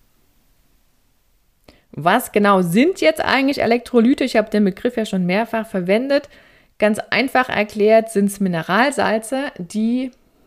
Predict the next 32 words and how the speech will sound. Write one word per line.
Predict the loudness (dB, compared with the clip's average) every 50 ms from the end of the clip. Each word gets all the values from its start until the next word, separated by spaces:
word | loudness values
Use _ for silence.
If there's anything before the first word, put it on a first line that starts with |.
| _
ja, | -16 -14 -14 -14 -14 -16 -18 _ -20 _
in | -12 -12 -12 -10
Wasser | -12 -8 -6 -4 -2 0
aufgelöst | 0 -2 -2 -2 -4 -2 -2 0 -2 -2 -4 -6 -6
sind. | -6 -4 -4 -6 -8 -10 _ _ _ _ _ _ _ _ _ _ _ _ _ _ _ _ _ _ _ _ _ _ _
Und | -6 -6 -6 -4 -4 -4
dann | -6 -4 -4 -6
sind | -6
wir | -6 -6 -6
wieder | -4 -4 -4 -2
bei | -2 -2 -2
Chemie. | -2 -4 -4 -2 0 2 0 0 0
Beim | 2 0 2 2 2
Auflösen | 2 2 2 0 0 -2 -2 0 0 0 -2 -4 -8 -10 -4
zerfallen | -2 -2 -2 -2 0 0 2 2 4 2 2 2
diese | 0 0 -2 -2 -4 -4
Salze | -2 0 0 2 2 2 0 -2 -4 -4 -4
in | -4 -2 -2 -2 -2
sogenannte | -2 -4 -4 -4 -4 -2 -2 -4 -4
Ionen. | -6 -6 -6 -4 -4 -2 0 0 0 0 0 -2 -4 -8 -12 -16 _ _ _ _ _ _ _
Teilchen, | -20 -8 -4 -2 0 0 -2 -2 -4 -4 -4 -2
sagte | -2 -4 -4 -6 -4
man | -4 -4 -4 -4
anfangs | -4 -6 -6 -6 -6 -8 -8 -8 -8 -8
immer | -8 -6 -6
noch | -6 -8 -8
in | -8 -8 -8
Chemie. | -8 -8 -6 -4 -4 -4 -4 -6 _ -20 -20 -20 _ _ _ _ -10
Und | -4 0 0
davon | 0 0 0 -2 -2
ist | -4 -6 -4 -2
jetzt | -2 -2 -2 -4